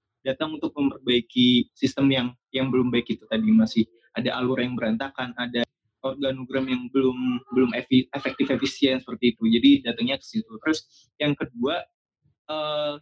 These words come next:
himpunan K M M sendiri dulu masih belum ideal disebut sebagai himpunan. Karena apa?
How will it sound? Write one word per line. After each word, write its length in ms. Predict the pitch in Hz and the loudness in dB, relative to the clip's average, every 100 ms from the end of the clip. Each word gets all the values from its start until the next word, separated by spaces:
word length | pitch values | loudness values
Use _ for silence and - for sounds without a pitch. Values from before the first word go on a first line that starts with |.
| 156 | _
himpunan 480 | 143 143 147 147 147 | -18 -10 -8 -8 -10
K 180 | - 135 | -8 -8
M 160 | 135 139 | -6 -10
M 40 | |
sendiri 420 | 139 131 127 185 147 | -10 -8 -2 -2 0
dulu 240 | 165 180 | -2 0
masih 240 | 165 - | -4 -6
belum 240 | 143 139 131 | 0 2 0
ideal 400 | 139 156 156 147 | -2 -2 -2 -6
disebut 320 | 127 _ 139 - | -12 _ -20 -10
sebagai 240 | 127 123 | -8 -6
himpunan. 400 | 120 120 131 123 - | -10 -12 -12 -12 -10
Karena 260 | 117 110 | -10 -10
apa? 220 | - 151 | -8 -10